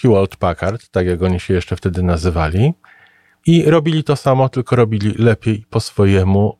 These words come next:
dokładając do tego pomysłu swoje doświadczenie. Oni nie chcieli być pierwsi, oni chcieli być lepsi i to im się przez długi czas bardzo udawało.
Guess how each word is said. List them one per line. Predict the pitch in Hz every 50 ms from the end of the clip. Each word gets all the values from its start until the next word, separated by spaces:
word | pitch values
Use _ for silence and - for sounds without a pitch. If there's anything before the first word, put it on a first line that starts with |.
| _
dokładając | - 98 113 107 - - 113 110 110 110 107 104 101 101
do | 98
tego | - - 127 113 117 113
pomysłu | - - 107 98 95 92 - - - 107 120 135 139 _
swoje | - - - 131 123 120 113
doświadczenie. | 117 113 - - - 113 _ _ - 98 82 73 71 - - _ _ _ _ _ _ _ _ _ _ _ _ _ _ _ _ _ - _ -
Oni | - 127 147 151
nie | 151 156 147
chcieli | - - 151 147 127 95
być | 92 - -
pierwsi, | - 90 82 78 78 - - - 78 - _ _ _ - - - -
oni | - 127 143 143
chcieli | 131 - - 139 135 127
być | 117 120 110 - -
lepsi | 113 92 87 - - - 82 82 - _ -
i | 120 -
to | - 147
im | 139 135
się | - - 139
przez | - - - 131 117 - _ _
długi | - 131 123 110 113 110
czas | - - 104 107 101
bardzo | 101 101 104 98 95 - 101 95
udawało. | 95 85 90 82 - 78 76 73 69 - _